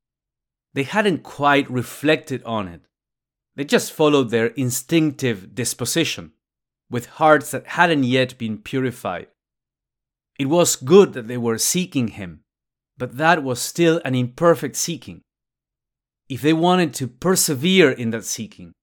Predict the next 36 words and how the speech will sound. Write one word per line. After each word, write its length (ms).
their 140
hearts 440
needed 380
to 140
be 160
purified. 800
And 180
that 200
purification 920
would 280
happen 380
through 540
faith, 720
as 140
the 100
Lord 220
said 340
in 140
the 60
final 260
response. 720
Faith 480
means 300
that 180
they 160
needed 440
to 120
trust 480
Jesus 540
more 200
than 120
they 100
trusted 760
their 220
own 240
judgment. 600